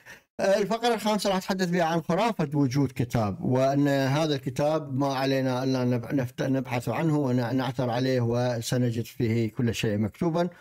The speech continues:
وأن هنالك، وجاء الرسول وقال أن هذا الكتاب لدي ونزل عليه تحديدا،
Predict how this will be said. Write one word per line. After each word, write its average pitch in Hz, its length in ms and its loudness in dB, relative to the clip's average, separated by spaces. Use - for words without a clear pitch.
وأن 190 280 0
هنالك، 147 480 0
وجاء 156 720 0
الرسول 135 420 0
وقال 131 380 -2
أن 123 220 2
هذا 120 320 0
الكتاب 117 380 -4
لدي 135 360 0
ونزل 123 440 0
عليه 117 360 0
تحديدا، 135 520 -2